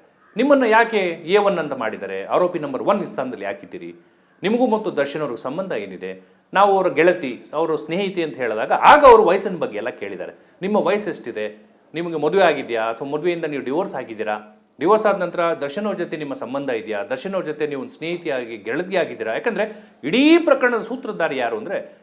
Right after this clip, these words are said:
ಇವರು, ಪವಿತ್ರ ಗೌಡರೇ ಇಡೀ ಪ್ರಕರಣದ ಸೂತ್ರಧಾರಿ.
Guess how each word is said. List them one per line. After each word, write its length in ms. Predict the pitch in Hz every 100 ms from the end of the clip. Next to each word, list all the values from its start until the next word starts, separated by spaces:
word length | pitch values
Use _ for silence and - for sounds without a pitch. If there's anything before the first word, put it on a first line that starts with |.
| -
ಇವರು, 400 | 165 202 151 107 - - 120 -
ಪವಿತ್ರ 320 | 175 170 156
ಗೌಡರೇ 340 | 120 110 147
ಇಡೀ 160 | 131 117
ಪ್ರಕರಣದ 340 | - 104 98
ಸೂತ್ರಧಾರಿ. 480 | 98 92 87 80